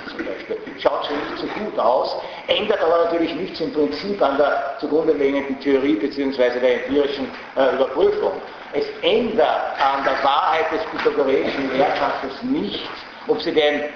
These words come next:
Tür und Nacht anschreiben, äh, beziehungsweise herleiten und Schüler versuchen zu zwingen, äh, das mathematisch zu verstehen, geometrisch zu verstehen, oder ob Sie tatsächlich mit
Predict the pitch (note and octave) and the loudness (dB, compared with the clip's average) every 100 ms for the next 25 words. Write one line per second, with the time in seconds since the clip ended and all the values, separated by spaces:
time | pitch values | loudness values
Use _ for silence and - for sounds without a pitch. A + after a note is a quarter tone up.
0 | - G3+ A3 F#3+ - - C#3 D3 - - | -2 2 4 4 0 0 2 2 0 -2
1 | D3+ B2+ B2+ - C3 A#2+ A#2 - - - | 0 0 -2 -2 2 4 4 0 -4 -8
2 | - - C#3+ D3 D3+ D3+ D3+ D#3+ D#3+ D#3 | -14 -2 2 4 2 0 -2 -2 2 2
3 | C#3+ C3+ C3+ C3+ C3+ C3 - - D3 C#3 | 0 2 4 4 4 4 2 0 -2 -2
4 | - D#3 E3 C#3+ - D3 C#3+ C#3 C#3 - | -2 2 2 2 -2 -2 -2 -2 -6 -4
5 | C3 D3 D3 C#3 - - - C3 C#3 C#3 | 0 4 4 2 -4 -10 -4 -2 0 0
6 | C3+ B2 C3+ - - D3+ C3+ - B2+ C3+ | 2 2 0 -2 -6 -6 -6 -4 0 0
7 | - - - - D3 C#3 C#3+ D3 D#3 D3 | 0 -2 -10 -2 2 2 2 0 -2 -2
8 | C#3 - C3+ D#3+ - - - D#3 D#3+ D3 | 0 2 4 2 -2 -10 -2 4 4 4
9 | D#3 D#3 D#3 D3 B2 D3+ D3 E3+ D#3 C#3+ | 2 2 -2 0 2 2 0 -2 -2 -2